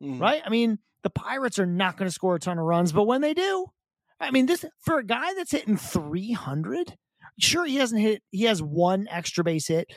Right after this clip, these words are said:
Speaker 2: but for a guy that's batting three hundred, only have one run and one R B I through twenty-eight plate appearances, that ain't quite right.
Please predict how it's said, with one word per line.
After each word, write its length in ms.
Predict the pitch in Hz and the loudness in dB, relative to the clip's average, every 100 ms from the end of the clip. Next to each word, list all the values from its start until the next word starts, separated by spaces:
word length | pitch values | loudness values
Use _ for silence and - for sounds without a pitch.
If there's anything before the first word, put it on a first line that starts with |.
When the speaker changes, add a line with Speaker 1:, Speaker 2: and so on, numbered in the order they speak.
| - - | -20 -6
Speaker 2:
but 100 | 277 | 0
for 80 | |
a 20 | 277 | 2
guy 160 | 277 | 2
that's 160 | 320 311 | 0 0
batting 360 | 277 254 247 | 0 2 0
three 340 | - 202 196 208 | -2 -2 0 2
hundred, 340 | 185 208 208 | 2 4 2
only 160 | 190 190 | 2 0
have 120 | 160 | -2
one 380 | 131 139 180 190 | -4 -2 0 2
run 400 | 175 165 180 196 | 4 4 4 2
and 180 | 156 131 | 0 -2
one 300 | 123 156 185 | -2 0 4
R 180 | 180 175 | 4 4
B 180 | 170 | 0
I 240 | 143 165 202 | 0 0 0
through 140 | 202 | -2
twenty-eight 340 | 202 214 202 202 | -2 0 0 2
plate 200 | 208 214 | 0 0
appearances, 340 | 214 220 226 | -2 -2 0
that 180 | 262 294 | 2 2
ain't 140 | 294 | 0
quite 200 | - 302 | 2 2
right. 280 | 311 254 | 2 -2